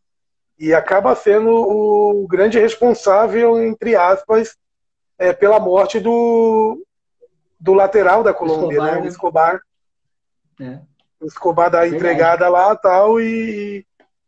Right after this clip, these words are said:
Speaker 1: e acaba, reza a lenda, reza a lenda que ele foi morto. É, é por isso, como, como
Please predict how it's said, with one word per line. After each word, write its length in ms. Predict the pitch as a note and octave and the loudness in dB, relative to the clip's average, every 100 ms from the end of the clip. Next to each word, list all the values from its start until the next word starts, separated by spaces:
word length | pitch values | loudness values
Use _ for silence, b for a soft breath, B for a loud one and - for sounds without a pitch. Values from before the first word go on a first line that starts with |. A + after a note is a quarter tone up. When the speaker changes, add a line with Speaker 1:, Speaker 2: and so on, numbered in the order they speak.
| _ - | _ -6
Speaker 1:
e 80 | F3 | -4
acaba, 480 | E3+ F#3+ G3 G3+ E3+ | -2 0 2 2 2
reza 420 | D#3+ G#3 G3+ G3+ | 2 2 2 2
a 40 | |
lenda, 540 | F3 E3 F#3 G#3 A#3+ C#4 _ _ | 2 0 0 0 0 -2 _ _
reza 300 | C#3+ D#3+ E3+ | 0 0 2
a 40 | G3 | 0
lenda 340 | F#3 F#3 G3 | 0 -4 -4
que 160 | G#3+ B3+ | -4 -4
ele 180 | B3+ B3 | -4 -4
foi 180 | C4 | -6
morto. 520 | A3+ F3 F#3 - A#3+ C4+ _ _ _ _ _ _ _ _ _ _ - | -2 0 0 -2 -8 -8 _ _ _ _ _ _ _ _ _ _ -2
É, 360 | F3+ F3 E3+ | 2 2 2
é 60 | F3 | 0
por 220 | G3+ G#3 | -2 -4
isso, 340 | F3+ G3+ A#3+ | -2 -2 -2
como, 400 | A3+ G#3+ G#3+ A3+ - | 0 0 2 0 0
como 500 | F#3 G#3 A3 E3 | 2 2 2 -2